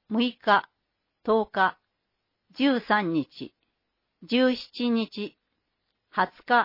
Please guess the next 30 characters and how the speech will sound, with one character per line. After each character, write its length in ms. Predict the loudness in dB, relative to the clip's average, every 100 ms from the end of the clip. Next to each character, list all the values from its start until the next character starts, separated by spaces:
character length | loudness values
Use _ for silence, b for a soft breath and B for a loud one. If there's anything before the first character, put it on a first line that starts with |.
| _ _ _ _ _ _
二 180 | -2 0
十 240 | 2 0
日、 800 | 0 -6 -6 -6 -6 -10 -12 -12 _ _ _ _ _ _ _ _ _ _ _ _ -2
午 140 | -2 2
前 300 | 2 2 -2
十 260 | 0 0
時 140 | -2 -2
か 140 | 0
ら 200 | 0 -4 _ _
午 160 | -2
後 140 | 2 2
三 300 | 2 0 0
時 120 | -4
ま 160 | -4 -6
で。 140 | -14 _ _ _ _ _ _ _ _ _ _ _
人 260 | -2 0
権 340 | 0 -2 -2 0
行 240 | 2 2
政 360 | 2 0 0 -4
困 260 | -2 0
り 100 | 0
ご 140 | 0 0
と 120 | 0
相 320 | -2 -2 0
談、 240 | -2 -6 -14 _ _ _ _ _ _ _ -12
十 240 | 0 2 2
一 180 | 0
月 280 | -2 -2 -2
十 260 | -2 -2 0
四 160 | -2